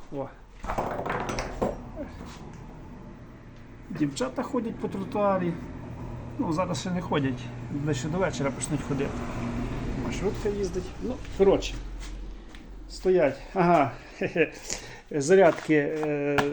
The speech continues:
чекають, е, е, цього.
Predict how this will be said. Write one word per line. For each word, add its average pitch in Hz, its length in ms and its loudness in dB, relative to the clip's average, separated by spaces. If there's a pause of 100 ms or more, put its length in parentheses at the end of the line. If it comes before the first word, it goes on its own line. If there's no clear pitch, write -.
чекають, 160 680 4
е, 147 220 -8 (1000)
е, 139 180 -4
цього. 135 500 -2